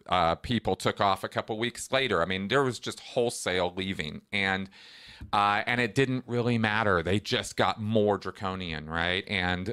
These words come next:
uh, everybody, and, and this went on for months before command finally started twigging. I mean, local command started twigging on the fact that this was, you know, just kind of just self-destructive. This was not, you know, yeah, we were getting all these sales, but at what cost?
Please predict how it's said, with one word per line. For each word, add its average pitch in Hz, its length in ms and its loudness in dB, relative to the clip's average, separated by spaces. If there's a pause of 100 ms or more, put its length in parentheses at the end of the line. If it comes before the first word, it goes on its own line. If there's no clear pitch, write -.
uh, 85 400 0
everybody, 107 680 0
and, 95 120 -2
and 117 160 2
this 143 200 -2
went 147 160 2
on 120 340 4
for 92 220 -2
months 107 920 0 (560)
before 110 800 4 (460)
command 107 680 0
finally 110 540 -2
started 98 420 0
twigging. 101 300 0
I 107 60 2
mean, 95 180 0
local 110 380 0
command 78 500 -12 (680)
started 113 580 2
twigging 131 420 2
on 98 140 2
the 101 60 0
fact 95 360 -2
that 107 140 -2
this - 200 -4
was, 95 480 2
you 117 100 -2
know, 92 160 2
just - 340 -4
kind 107 240 0
of 90 240 -2
just - 260 -4
self-destructive. - 1120 -2
This 104 180 0
was 104 140 -2
not, 104 340 2
you 117 80 0
know, 101 100 4
yeah, 104 240 2
we 95 120 2
were 98 80 0
getting 95 200 -4
all 92 100 -2
these 92 160 -4
sales, 135 400 0
but 90 240 2
at 110 160 -2
what 98 200 -2
cost? - 500 -2